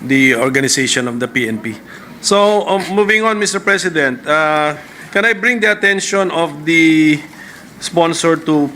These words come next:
page nineteen, line thirty, yung paragraph na po yun, na starting on line thirty, all the way to page twenty, line fifteen. That paragraph, uh,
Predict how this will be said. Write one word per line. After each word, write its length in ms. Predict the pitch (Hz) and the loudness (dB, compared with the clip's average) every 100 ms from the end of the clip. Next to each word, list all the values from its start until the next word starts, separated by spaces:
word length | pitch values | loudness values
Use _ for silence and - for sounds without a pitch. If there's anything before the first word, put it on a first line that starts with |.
| - | -6
page 480 | - 185 190 151 175 | 0 2 0 -6 -4
nineteen, 960 | 180 175 180 170 160 143 139 151 175 175 - - | -2 0 -2 -2 0 0 0 -2 -4 -8 -16 -4
line 400 | 147 170 180 185 180 | 0 2 0 -2 -6
thirty, 560 | 175 175 170 147 151 | -6 -4 -6 -4 -2
yung 80 | 147 | -2
paragraph 560 | 143 151 151 143 156 - | 0 0 0 -2 -4 -4
na 80 | 151 | -2
po 160 | 156 | 2
yun, 160 | 151 143 | 2 2
na 80 | 143 | 0
starting 400 | 151 151 151 139 | 0 0 0 0
on 160 | 139 | 2
line 240 | 143 147 147 | 2 0 0
thirty, 320 | 151 151 135 | -2 -2 -2
all 240 | 151 202 | 0 2
the 80 | 190 | 2
way 320 | 190 185 185 180 | 4 2 0 0
to 320 | 175 160 165 - - - - - - - - - - | 2 2 0 -6 -16 -20 -20 -20 -20 -20 -20 -20 -2
page 320 | 185 170 - | 0 0 -2
twenty, 400 | 170 170 170 175 | 0 0 0 0
line 320 | 160 160 165 | 2 0 -2
fifteen. 560 | - 143 - 180 170 135 | -2 -4 -4 0 2 2
That 240 | 156 - | 0 0
paragraph, 560 | 156 151 147 151 160 - 143 | 0 0 0 0 -2 -2 -2
uh, 480 | 143 135 131 127 | 2 2 2 0